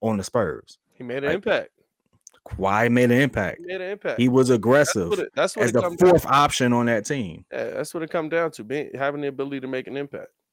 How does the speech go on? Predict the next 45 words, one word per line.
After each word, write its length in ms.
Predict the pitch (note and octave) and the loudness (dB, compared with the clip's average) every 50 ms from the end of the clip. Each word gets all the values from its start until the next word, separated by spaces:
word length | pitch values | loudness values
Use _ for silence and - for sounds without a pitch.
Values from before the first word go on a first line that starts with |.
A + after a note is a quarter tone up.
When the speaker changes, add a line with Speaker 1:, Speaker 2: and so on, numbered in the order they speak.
| _ _ _ _ _ _ _ _ _ - - - - - _ _ _ _ _ _ _ _ _ _ _ | _ _ _ _ _ _ _ _ _ -20 -20 -20 -20 -20 _ _ _ _ _ _ _ _ _ _ _
Speaker 2:
But 200 | - F3+ F#3+ - | 0 2 2 4
I 120 | - D4+ F#4 G#4 | 4 4 4 4
don't 100 | F#4+ F4+ | 4 4
know, 140 | - - G3+ | 4 4 4
man. 180 | F#3 G3 G#3 G3+ | 4 4 4 4
Like, 140 | G3 F#3+ | 2 2
I, 240 | F3+ F#3 B3+ B3+ - - _ _ _ - | 2 2 2 2 0 -4 _ _ _ 0
I, 220 | F#3 G3+ G#3+ G3 - - | 2 2 2 2 0 0
and, 240 | G3 G3+ F#3 - | 0 0 0 0
and 120 | - - G3+ | 0 2 2
I 60 | G#3 | 2
feel 180 | G3+ - C4 B3 | 2 2 2 2
like 160 | A#3+ A#3 G#3 | 2 2 0
it's 120 | G#3+ - | 0 -2
a 60 | F#3+ | 0
lot 180 | E3+ E3+ E3+ E3+ | 2 2 2 2
of 60 | D#3+ | 0
people, 280 | - F#3 E3+ C#3+ C#3 C#3 | -2 -4 -4 -4 -4 -2
right, 280 | C#3 C#3 C3 B2+ A#2+ | 0 0 0 0 0
on 200 | - B2+ C3+ C3 | -2 -2 -2 -2
both 220 | A#2 B2+ B2+ A#2+ A2 | -2 -2 -2 -2 -4
sides, 280 | - G#2+ G2 G2 G#2 G#2+ | -6 -6 -6 -6 -6 -4
right? 320 | A#2+ B2 B2 A#2+ B2+ B2 - | -4 -2 -2 -4 -6 -4 -2
And, 300 | C#3+ C#3+ C#3+ C#3 B2+ - | 0 0 0 -2 -4 -2
and 200 | C3+ C#3 C3+ C3+ | -2 -2 0 0
like 160 | D3+ D#3+ D3+ | 0 2 2
I 100 | D3 C#3 | 0 0
said, 220 | - - G2+ G#2+ | -2 -4 -8 -8
the 60 | A2 | -8
people 280 | A2 - F3+ F#3+ F3 E3+ | -10 -10 -10 -8 -4 0
that 140 | D#3 C#3+ C3 | 0 2 2
are 80 | B2 | 0
weird, 320 | A#2+ A#2 B2+ C3 C3+ A#2+ - | -2 -2 -4 -4 -4 -4 -6
the 60 | B2+ | -6
people 260 | A#2+ G#3 G#3+ - - | -4 -6 -4 -2 0
that 80 | D3+ C3 | 0 0
are 60 | B2 | 0
weirdos 440 | A#2 B2 A#2+ A#2+ A2+ A2+ A2+ G#2+ G#2+ | 0 -2 -2 0 0 -2 -4 -4 -8
to 80 | - | -10
me 260 | G#2 G#2+ G#2 G#2 G#2 - - | -10 -10 -8 -8 -10 -10 -8
are 420 | G2+ G2 F#2 F#2 F2+ F2 E2+ F2 _ _ _ _ _ _ _ _ _ _ _ _ - | -8 -6 -6 -6 -8 -10 -14 -16 _ _ _ _ _ _ _ _ _ _ _ _ -12
the 120 | G#2+ A2 | -10 -8
mugs 400 | A2 A2+ A#2 A#2+ A#2 A2+ G2+ G#2 | -4 -2 -2 -2 -2 -4 -6 -8
that, 160 | - F#2+ D#2+ E2+ | -12 -12 -12 -10
like, 420 | F2 F2 E2+ D#2+ - _ _ _ | -12 -12 -12 -12 -16 _ _ _